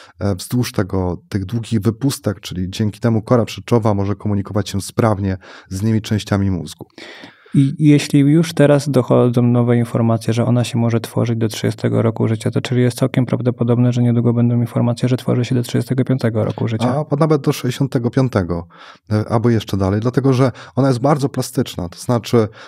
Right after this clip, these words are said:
Speaker 1: e, tak jak na przykład rozmawialiśmy o tej depresji, w której te połączenia synaptyczne się zmniejszają,
Speaker 2: Mhm.
Speaker 1: e, li-, ich liczba, prawda, czyli jakby słabnie ta liczba połączeń,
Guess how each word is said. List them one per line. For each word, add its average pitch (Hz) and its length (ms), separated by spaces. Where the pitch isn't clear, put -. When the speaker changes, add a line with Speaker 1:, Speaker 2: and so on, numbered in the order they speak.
Speaker 1:
e, 104 140
tak 113 160
jak 117 140
na 110 60
przykład 104 180
rozmawialiśmy 117 540
o - 20
tej 107 160
depresji, 117 480
w - 40
której 98 260
te 98 260
połączenia 107 500
synaptyczne 110 640
się 98 220
zmniejszają, 104 680
Speaker 2:
Mhm. 120 400
Speaker 1:
e, 95 220
li-, 92 140
ich - 180
liczba, 104 360
prawda, 98 480
czyli 85 220
jakby 92 200
słabnie 123 460
ta 95 180
liczba 101 320
połączeń, 110 680